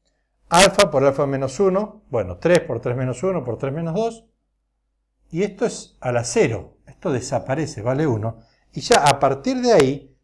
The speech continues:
las otras derivadas de orden i valen cero,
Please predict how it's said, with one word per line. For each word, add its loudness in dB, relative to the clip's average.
las -4
otras 0
derivadas 0
de -8
orden -6
i -8
valen 0
cero, -4